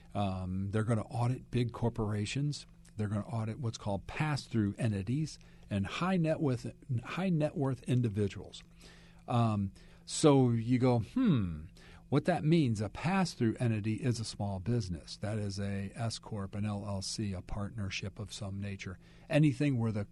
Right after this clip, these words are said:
the company doesn't pay the tax, but it passes through and hits the person, the, uh, your personal tax return, and you pay the tax at your personal level versus paying it at a hypothetical higher tax as a corporation. Um,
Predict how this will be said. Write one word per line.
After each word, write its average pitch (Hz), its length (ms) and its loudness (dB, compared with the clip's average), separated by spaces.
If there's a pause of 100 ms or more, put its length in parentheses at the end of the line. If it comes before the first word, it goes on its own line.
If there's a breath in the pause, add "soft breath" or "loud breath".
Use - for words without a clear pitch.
(120)
the 110 140 0 (120)
company 127 540 0
doesn't 123 380 0
pay 123 200 -4
the 107 120 -8
tax, 135 480 -4
but 104 100 -4
it - 120 -12
passes 107 400 -4
through 107 260 -4
and 95 100 -2
hits 107 220 -6
the - 120 -10
person, 101 480 -4 (420 loud breath)
the, 110 100 0 (240)
uh, 113 100 0
your 117 200 0
personal 120 500 -2
tax 107 380 -8
return, 98 400 -4
and 95 120 -2
you 107 120 0
pay 117 140 0
the 101 100 -4
tax 101 320 -6
at - 80 -10
your 98 100 -6
personal 120 480 -4
level 95 320 -6 (320 loud breath)
versus 110 400 -2 (220)
paying 113 240 -2
it 98 120 -6
at 98 120 -6
a 95 60 -6
hypothetical 98 680 -8
higher 113 320 -6
tax 98 480 -8 (220)
as 95 100 -6
a 90 40 -10
corporation. 104 600 -8 (640 loud breath)
Um, 98 380 -2